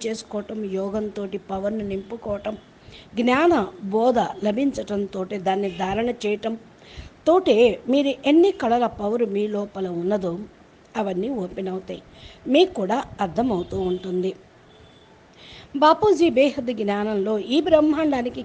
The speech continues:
కేవలం ఒక కళ పవర్ మాత్రమే ఉన్నది. దాంతోటే క్రియేషన్ చేశారు బ్రహ్మ, శివుడు. శివుడు బ్రహ్మ, విష్ణు, శంకర్ల ద్వారా నడిపించారు. బ్రహ్మాండమంతా ప్రజాపిత బ్రహ్మ యొక్క రచనే. ఈ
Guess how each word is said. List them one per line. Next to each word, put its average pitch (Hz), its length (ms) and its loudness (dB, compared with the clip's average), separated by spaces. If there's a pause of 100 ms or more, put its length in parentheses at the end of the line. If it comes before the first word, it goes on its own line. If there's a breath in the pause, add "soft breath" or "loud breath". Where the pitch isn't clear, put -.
కేవలం 226 340 -2 (140)
ఒక 214 120 -10 (120)
కళ 208 120 -4 (160)
పవర్ 196 240 -8 (120)
మాత్రమే 196 420 -12 (1300 loud breath)
ఉన్నది. 214 300 -2 (280)
దాంతోటే 214 440 0 (120)
క్రియేషన్ 196 560 -4
చేశారు 190 440 -4 (220)
బ్రహ్మ, 180 260 -4 (480)
శివుడు. 262 340 -2 (960 loud breath)
శివుడు 370 320 4
బ్రహ్మ, 226 240 2 (120)
విష్ణు, 202 340 -6
శంకర్ల 196 400 -6 (100)
ద్వారా 180 300 -4 (380)
నడిపించారు. 208 720 -4 (800 loud breath)
బ్రహ్మాండమంతా 277 920 4
ప్రజాపిత 196 540 -4 (120)
బ్రహ్మ 180 240 -4 (120)
యొక్క - 180 -10 (140)
రచనే. 202 320 -8 (1000 loud breath)
ఈ 339 140 10